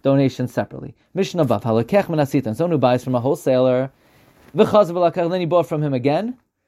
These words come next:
mimenu shnia, then you bought from him a second time, lo ya'aser mizeh al zeh, you cannot take off ma'aser one, from one purchase on the other,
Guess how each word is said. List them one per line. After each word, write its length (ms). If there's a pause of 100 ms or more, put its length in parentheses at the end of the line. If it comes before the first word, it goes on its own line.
(200)
mimenu 280
shnia, 340
then 100
you 100
bought 200
from 140
him 140
a 40
second 320
time, 220
lo 80
ya'aser 520
mizeh 460
al 180
zeh, 400 (560)
you 120
cannot 360
take 220
off 140
ma'aser 440
one, 440 (760)
from 160
one 200
purchase 360
on 80
the 120
other, 360